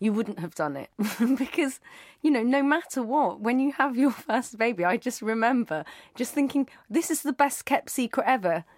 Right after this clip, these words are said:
It is totally mad. And then becoming an M P, similar. I mean, I've seen my sister go through it. So the two together, I, I'm,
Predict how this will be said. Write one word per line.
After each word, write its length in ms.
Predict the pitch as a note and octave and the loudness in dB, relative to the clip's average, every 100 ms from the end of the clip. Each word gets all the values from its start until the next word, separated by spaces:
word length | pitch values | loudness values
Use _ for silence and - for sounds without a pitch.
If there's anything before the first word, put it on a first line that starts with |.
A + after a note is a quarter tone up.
| - | -4
It 200 | B3 - | -4 -2
is 400 | - C#4 C4 - _ _ _ _ | 0 2 0 -10 _ _ _ _
totally 640 | - C4 B3+ - G3+ F#3+ | -6 -2 -2 -4 -8 -6
mad. 380 | G3 G#3+ D#3+ - | -2 -2 -2 -4
And 200 | - B3 | 0 2
then 160 | C4 C4+ | 4 2
becoming 580 | C4 D4 D4 C#4+ C4+ C4+ - _ _ - | 0 -2 0 0 0 -2 -6 _ _ 2
an 360 | A#3+ A#3 A#3 - | 4 4 0 -2
M 240 | A#3 B3 | 0 0
P, 420 | A#3+ C#4 F#3 D#3+ _ - | 0 0 -2 -6 _ -14
similar. 640 | - D4+ C#4 A#3 E3 E3 - | -2 2 2 2 2 0 0
I 40 | |
mean, 200 | G#3 G3+ | -2 2
I've 160 | G3+ G#3 | 0 0
seen 260 | - G#3+ | -4 -4
my 140 | F#3+ F3+ | -2 -4
sister 380 | - A3+ - - | -4 -10 -8 -8
go 140 | - | -8
through 220 | - - | -8 -8
it. 100 | E3 - - - - | -8 -10 -20 -20 -8
So 200 | - C#4+ | 0 2
the 140 | D4 | 0
two 320 | - F4 F4 | 2 4 4
together, 480 | E4 D#4 D#4 D#4+ F#3+ | 4 2 4 4 4
I, 440 | D#3 - E3 - - | 0 2 0 0 -4
I'm, 300 | - A#3 A#3+ | -2 -2 -2